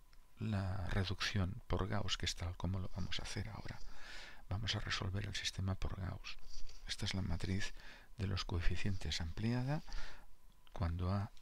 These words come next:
toma el valor uno, ¿no? Y recordemos que es, el sistema es compatible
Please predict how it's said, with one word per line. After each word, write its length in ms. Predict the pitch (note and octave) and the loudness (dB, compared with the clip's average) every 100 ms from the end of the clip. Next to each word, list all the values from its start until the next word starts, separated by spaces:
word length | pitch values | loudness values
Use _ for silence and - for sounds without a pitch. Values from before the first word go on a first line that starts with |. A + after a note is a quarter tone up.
| - - - - - | -14 -18 -20 -20 -16
toma 280 | - F#2+ G2+ | -4 -2 0
el 100 | F#2+ | 2
valor 420 | F#2+ G#2 G#2+ A2 - - - - - - - - - - - - - | 2 2 2 0 -4 -14 -18 -20 -20 -20 -18 -18 -18 -20 -20 -20 -4
uno, 340 | A#2 G2+ C#2+ - - | 0 0 -2 -6 -8
¿no? 180 | G#2+ - - | -6 -6 -8
Y 160 | F#2+ F2+ | -10 -8
recordemos 600 | F2+ - E2+ F2+ G2+ - | -2 0 2 2 2 2
que 100 | F2+ | 0
es, 180 | - - | -2 -4
el 120 | - | -4
sistema 400 | E2+ - - G2+ | -2 -2 0 2
es 140 | G#2 - | 2 0
compatible 800 | F#2 F2 F2+ - A#2 A2+ A#2+ | 0 0 -2 -2 -2 0 0